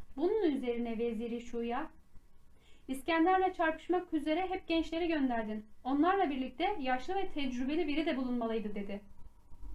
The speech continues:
Hükümdar "Çok yaşlı" anlamında "Öge" diye karşılık verdi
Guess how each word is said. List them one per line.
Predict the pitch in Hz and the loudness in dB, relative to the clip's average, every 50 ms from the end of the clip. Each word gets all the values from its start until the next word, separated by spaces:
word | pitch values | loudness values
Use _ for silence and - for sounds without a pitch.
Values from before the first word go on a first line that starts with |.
| - - - - - - - - - | -8 -8 -10 -10 -10 -8 -10 -4 -4
Hükümdar | 269 269 - 311 294 277 285 320 381 403 - - | -4 -2 0 -2 0 0 0 -2 -4 -4 -6 -4
"Çok | - 330 330 - - | -2 -4 -2 -2 -4
yaşlı" | 247 247 247 - - 226 | -4 -4 -4 -4 -6 -6
anlamında | 226 226 220 220 220 220 220 220 277 302 302 - - - - | -4 -4 -6 -6 -6 -6 -6 -6 -8 -8 -10 -12 -20 -14 -6
"Öge" | - 226 214 202 110 104 - - - - - - - - - - - - - - - - - 220 | -4 -4 -2 -2 -2 -4 -4 -8 -16 -20 -20 -20 -20 -20 -20 -20 -20 -20 -20 -20 -20 -16 -10 -8
diye | 214 233 240 254 | -6 -4 -6 -6
karşılık | 254 247 220 214 214 - 226 214 214 - 214 | -4 -4 -4 -4 -4 -6 -8 -8 -8 -6 -6
verdi | 214 208 202 214 214 330 370 | -4 -4 -4 -4 -4 -4 -6